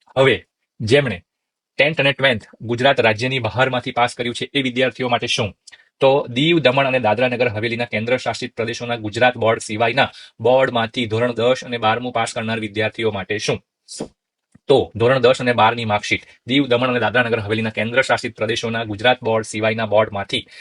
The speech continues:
તથા ગુજરાત સરકારના અધિકૃત અધિકારી દ્વારા આપવામાં આવેલ ડોમિસાઇલ સર્ટિફિકેટ, ગુજરાતમાં જન્મ થયાનું પ્રમાણપત્ર, એમ બી બી એસ કોર્સની માત્ર ડી ડી એન એચ કોટા સીટો માટે અને એમ બી બી એસ કોર્સ સિવાયના અન્ય કોર્સની તમામ સીટો માટે તે લોકો લાયકાત ધરાવે છે.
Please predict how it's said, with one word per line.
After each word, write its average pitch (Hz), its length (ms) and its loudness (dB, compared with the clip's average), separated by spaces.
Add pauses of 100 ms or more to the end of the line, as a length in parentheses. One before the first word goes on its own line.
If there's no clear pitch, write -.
(160)
તથા 131 160 0
ગુજરાત 117 300 2
સરકારના 113 640 -6
અધિકૃત 120 440 -6
અધિકારી 113 380 -4
દ્વારા 110 200 0
આપવામાં 113 300 -2
આવેલ 110 120 0
ડોમિસાઇલ 110 320 -2
સર્ટિફિકેટ, 107 480 -6
ગુજરાતમાં 120 540 0 (240)
જન્મ 127 300 0
થયાનું 120 300 -2
પ્રમાણપત્ર, 113 520 -2
એમ 120 140 -6
બી 127 100 -4
બી 120 100 -2
એસ 117 140 -2
કોર્સની 123 400 -4
માત્ર 113 400 2 (300)
ડી 123 180 0
ડી 131 240 -2
એન 127 140 0
એચ 123 120 0 (120)
કોટા 117 320 2
સીટો 117 300 -4
માટે 110 220 0
અને 110 120 0
એમ 110 80 -2
બી 123 80 -2
બી 123 100 0
એસ 123 120 -2
કોર્સ 123 360 -4
સિવાયના 117 400 -4
અન્ય 123 320 -2
કોર્સની 117 420 -4
તમામ 120 300 0
સીટો 117 360 -4
માટે 113 300 -2
તે 107 100 -8
લોકો 107 280 -4
લાયકાત 107 400 0
ધરાવે 98 400 -4
છે. - 260 -2